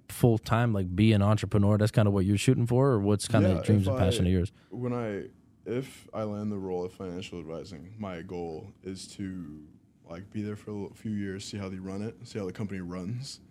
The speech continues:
Speaker 2: and then I'll be there. I'll make my own clients with them, and then I start my own L L C where I do that on the side for my own money, for my own amount.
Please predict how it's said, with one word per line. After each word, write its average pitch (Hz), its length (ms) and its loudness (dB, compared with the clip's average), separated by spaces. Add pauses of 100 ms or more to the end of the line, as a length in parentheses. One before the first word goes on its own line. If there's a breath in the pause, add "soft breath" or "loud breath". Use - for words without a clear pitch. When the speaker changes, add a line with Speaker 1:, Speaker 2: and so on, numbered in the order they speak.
(480 soft breath)
Speaker 2:
and 104 180 -4
then 95 400 -8 (200)
I'll 101 140 -6
be 104 160 -6
there. 101 360 -8
I'll 101 80 -6
make 101 180 -8
my 95 80 -8
own 101 160 -8
clients 101 420 -10
with 104 200 -10
them, 104 400 -8 (100)
and 104 180 -4
then 90 280 -10 (420)
I 101 140 -10
start 98 260 -6
my 98 140 -8
own 95 160 -10
L 92 240 -12
L 87 60 -12
C 90 260 -10
where 85 160 -12
I 87 140 -12
do - 180 -20
that 90 140 -14
on 82 120 -14
the 85 60 -14
side 95 420 -10 (640)
for 92 160 -8
my 92 200 -12
own 107 200 -4
money, 80 200 -12
for - 120 -14
my 87 160 -10
own 98 220 -8
amount. 78 300 -12